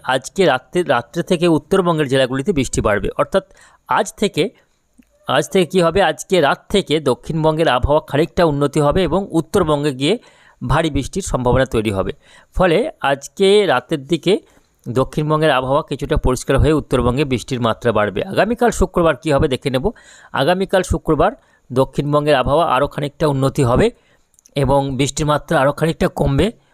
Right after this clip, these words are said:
দক্ষিণবঙ্গে। তবে আগামীকাল শুক্রবার দক্ষিণবঙ্গের, আহ, বে-, বেশ কয়েকটি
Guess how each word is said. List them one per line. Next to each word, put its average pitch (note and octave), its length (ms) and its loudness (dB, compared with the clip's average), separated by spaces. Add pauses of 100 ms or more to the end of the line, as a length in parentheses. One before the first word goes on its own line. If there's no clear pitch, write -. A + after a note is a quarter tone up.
(120)
দক্ষিণবঙ্গে। B2+ 640 -2 (460)
তবে E3+ 180 2
আগামীকাল F#3+ 560 0 (160)
শুক্রবার E3+ 500 -2
দক্ষিণবঙ্গের, D#3 680 0
আহ, C#3 400 2 (140)
বে-, C3 440 0
বেশ C3+ 260 -2
কয়েকটি D3+ 440 0